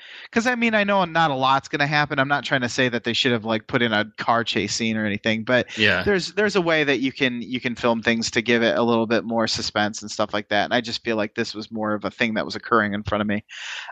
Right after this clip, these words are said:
Speaker 1: Um, and again, like you said, the cursing, after a while, like, yeah, it's, it's not the most hilarious thing in the world, but,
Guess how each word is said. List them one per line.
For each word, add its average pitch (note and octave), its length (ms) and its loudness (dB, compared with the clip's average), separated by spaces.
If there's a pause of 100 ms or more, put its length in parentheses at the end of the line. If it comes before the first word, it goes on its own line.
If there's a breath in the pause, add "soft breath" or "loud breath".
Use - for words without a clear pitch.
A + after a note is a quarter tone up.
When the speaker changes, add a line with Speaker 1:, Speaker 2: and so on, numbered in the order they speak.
(100)
Speaker 1:
Um, A#2 460 2 (120)
and D#3 400 2 (400)
again, C3+ 400 2
like B2 220 0
you B2+ 120 2
said, G#2+ 420 0 (120)
the B2 100 2
cursing, A#2 640 0 (280 loud breath)
after D#3+ 240 2
a C#3+ 80 4
while, B2 280 4
like, C#3+ 360 -2
yeah, E3 320 4
it's, D#3 220 0
it's D#3 240 -4
not F3 260 2
the C#3 80 0
most B2+ 320 0
hilarious B2+ 460 2
thing B2 140 2
in A#2+ 60 -2
the A#2 80 0
world, A2+ 300 2
but, A2+ 240 0